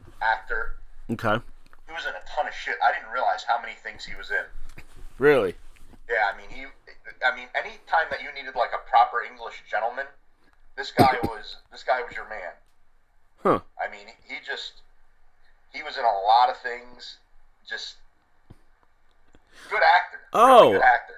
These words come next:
Speaker 2: I know this guy.
Speaker 1: Yeah, you
Speaker 2: Uh, he's been a
Speaker 1: looked him up.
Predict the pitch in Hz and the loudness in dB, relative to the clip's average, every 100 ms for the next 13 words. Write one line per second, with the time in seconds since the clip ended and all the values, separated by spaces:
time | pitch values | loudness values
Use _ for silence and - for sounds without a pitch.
0 | - 208 294 135 101 - 107 117 190 190 | -6 0 2 2 0 -4 2 4 4 2
1 | - - - _ - - 254 - - - | -12 -20 -20 _ -20 -12 -8 -8 -10 -20
2 | _ _ _ _ - - _ - - _ | _ _ _ _ -20 -20 _ -20 -20 _
3 | _ - 147 202 240 113 - - 185 - | _ -6 -4 -2 0 -2 -4 -2 -2 -2